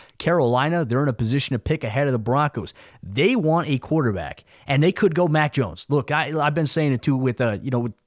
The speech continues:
Mac Jones working with Matt Rhule and, and company there at the Senior Bowl. It makes a lot of sense. They've got a little bit of familiarity already. It could be that. Now, I'd be completely shocked if Mac Jones goes before Justin Fields. I wanna be on record of saying that. Trevor Lawrence going at one. Number two,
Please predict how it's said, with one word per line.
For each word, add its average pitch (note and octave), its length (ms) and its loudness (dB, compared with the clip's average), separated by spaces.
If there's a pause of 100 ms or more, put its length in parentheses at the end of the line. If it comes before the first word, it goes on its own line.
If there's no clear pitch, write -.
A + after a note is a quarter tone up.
Mac D#3 260 0
Jones C#3+ 240 2
working C#3+ 280 0
with B2+ 120 0 (320)
Matt D3 260 4
Rhule D3+ 300 4
and, C3+ 80 2
and B2+ 160 0
company C#3 380 0
there C3 280 2 (340)
at B2+ 280 2
the B2+ 160 0
Senior D3 320 2
Bowl. C3+ 320 2 (180)
It A2+ 140 -4
makes C3+ 300 2
a D3 40 2
lot C3 220 2
of A2+ 60 -2
sense. G#2 320 -4
They've A#2+ 180 -2
got C#3+ 160 2
a C3+ 40 2
little C3+ 200 2
bit B2 120 -2
of A#2 60 -2
familiarity A#2+ 720 2
already. G#2 380 -2
It - 80 -12
could F3 320 2
be D#3 160 2
that. F2 300 -6 (220)
Now, E3 120 4
I'd G3 80 2
be B3 80 0
completely D#3 360 2
shocked C#3+ 360 0
if G2+ 80 -6
Mac A#2+ 200 0
Jones A#2+ 240 0
goes A#2+ 200 0
before G#2+ 280 -6
Justin G2+ 340 -6
Fields. G#2+ 260 -4
I - 20 -4
wanna A2+ 160 0
be A2+ 140 -2
on G2+ 120 -4
record G#2+ 280 -4
of - 60 -16
saying B2 260 -2
that. E2+ 260 -12
Trevor E3 240 2
Lawrence D3+ 260 2
going D3 260 2
at D3 100 2
one. A#2 260 0 (340)
Number D3 300 0
two, D#3 380 0